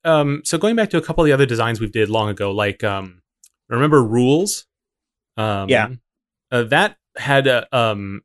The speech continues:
Speaker 1: a, uh, I, we might even described it as, like, a puzzle, uh, a maker in, th-, in that. Um, that could be our framework, is a two-player game where someone, uh, creates a challenge for the other one to solve.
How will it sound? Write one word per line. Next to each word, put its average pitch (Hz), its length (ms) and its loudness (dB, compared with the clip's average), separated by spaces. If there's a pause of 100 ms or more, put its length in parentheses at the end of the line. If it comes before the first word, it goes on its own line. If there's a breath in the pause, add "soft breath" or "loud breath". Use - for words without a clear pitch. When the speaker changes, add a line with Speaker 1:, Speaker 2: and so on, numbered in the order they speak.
(120)
Speaker 1:
a, 110 480 -4
uh, 101 320 -4 (200)
I, 113 100 -8
we 117 160 -6
might 170 160 2
even 101 180 -2
described 101 380 -6
it 95 60 -4
as, 92 120 -8
like, 98 140 -10
a 92 60 -16
puzzle, 120 400 -4 (220)
uh, 95 220 -12 (180)
a 101 80 -12
maker 95 400 -14
in, 110 120 -12
th-, 107 140 -18
in 110 100 -18
that. - 180 -18 (100)
Um, 104 320 -12 (600)
that 170 240 -2
could 156 120 -2
be 135 120 4
our 113 100 4
framework, 110 420 -2
is 101 160 -6
a 107 60 -12
two-player 139 480 0
game 107 400 -4
where 98 120 -6
someone, 139 580 -2 (280)
uh, 104 240 -4 (100)
creates 120 300 -4
a 107 60 -6
challenge 98 720 -6 (180)
for 117 80 -8
the 113 100 0
other 107 140 0
one 101 140 -6
to - 40 -14
solve. - 420 -4